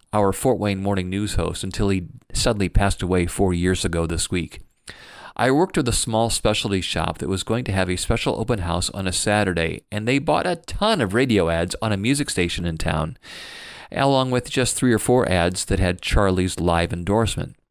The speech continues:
After the event, the owner continued with wowo because he heard customer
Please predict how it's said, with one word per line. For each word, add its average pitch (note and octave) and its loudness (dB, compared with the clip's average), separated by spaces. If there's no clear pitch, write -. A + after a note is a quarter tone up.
After F#2 -2
the A2 2
event, C3 -2
the - -4
owner A#2 -2
continued C3 -2
with A2+ 2
wowo G2+ 2
because G2+ 0
he C3+ -2
heard A2 2
customer - 0